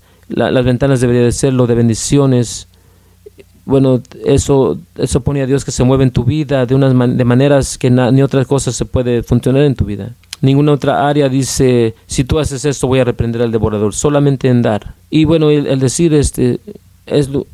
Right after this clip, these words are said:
es el lugar en la Escritura que él mismo dice, "Puedes, puedes calarme". Hemos dicho que nunca cales a Dios, pero él mismo dice, "Cálame en esto".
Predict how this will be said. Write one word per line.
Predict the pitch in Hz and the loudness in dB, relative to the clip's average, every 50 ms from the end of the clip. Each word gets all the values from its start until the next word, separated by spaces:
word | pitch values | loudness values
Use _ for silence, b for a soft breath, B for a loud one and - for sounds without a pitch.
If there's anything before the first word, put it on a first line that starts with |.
| - - | -10 -6
es | 135 135 127 | -4 -4 -2
el | 135 | -2
lugar | 131 131 143 139 | -2 0 0 0
en | 139 135 | 0 -2
la | |
Escritura | 123 - - 120 - 147 143 143 | -2 -4 -6 -4 -2 -2 -2 0
que | 131 - | 0 0
él | 139 139 | 2 2
mismo | 139 139 139 131 | 2 2 2 2
dice, | 127 131 123 - - 131 | 0 0 -2 -2 -4 -4
"Puedes, | - - 143 135 139 127 - | -2 -2 0 0 0 -2 -2
puedes | - - 143 143 - | -2 -2 -2 -2 0
calarme". | - - 123 123 143 143 143 120 110 110 113 - - | -2 -2 -2 -2 -2 -4 -4 -6 -8 -10 -12 -8 -4
Hemos | 170 151 147 147 135 | -2 0 2 2 0
dicho | 123 151 139 - 147 - | 0 -2 -2 -2 -2 -2
que | - 127 | 0 0
nunca | 131 151 170 - 156 | 2 0 0 -2 -2
cales | - 139 127 123 117 - - | -2 -2 -4 -4 -4 -4 -6
a | 110 | -6
Dios, | 104 104 104 101 101 - - - - - b b b b b b b _ - | -6 -6 -6 -8 -8 -10 -14 -16 -20 -20 b b b b b b b _ -2
pero | - - 131 131 143 | 0 0 2 2 2
él | 170 185 175 | 2 2 2
mismo | 151 147 139 135 127 123 | 2 2 2 4 2 2
dice, | 117 120 120 - - 127 120 113 113 | 2 0 -2 -2 0 0 0 0 0
"Cálame | - - 156 175 170 147 120 | 0 -2 0 0 0 0 0
en | 113 107 | 0 0
esto". | 107 107 - - - - 104 101 104 | -2 -4 -6 -8 -10 -10 -8 -8 -10